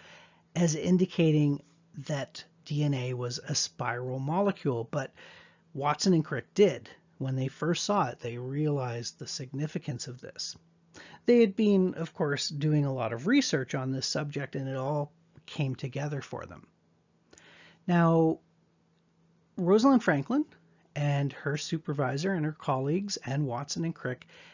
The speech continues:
had done a lot of collaboration together, and there was a lot of give and take and back and forth. But there's a strong suggestion that Rosalind Franklin did not know Watson and Crick saw this image.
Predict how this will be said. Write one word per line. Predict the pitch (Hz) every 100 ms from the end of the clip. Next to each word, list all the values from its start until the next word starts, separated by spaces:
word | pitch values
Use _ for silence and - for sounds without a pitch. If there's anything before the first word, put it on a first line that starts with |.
| _
had | - - 220 220
done | 214 208
a |
lot | 190 151 156
of | 156
collaboration | - 143 135 139 127 127 - 143
together, | 143 135 110 120 185
and | 147
there | 135
was | 139
a | 143
lot | 135 131
of | 127
give | 139 139
and | 135
take | 131 117
and | 127 -
back | - -
and | -
forth. | 190 185 - - - - _ _ _ _
But | 262 247 233 _ _ _ -
there's | 208 220 202
a | 220
strong | - 233 220 190
suggestion | 180 156 143 - 160 143 127
that | 135 127 - - - _ _ _ _ _ _ _ _ _ _ 143
Rosalind | 151 185 220 185
Franklin | 175 170 170 143
did | 151 131
not | 143 147 147 151 151 - -
know | 151 - 156 139
Watson | 143 131 120 - 135
and | 120
Crick | - 107 - - _ _ _ _ _ -
saw | - 135 123
this | - -
image. | 120 110 110 -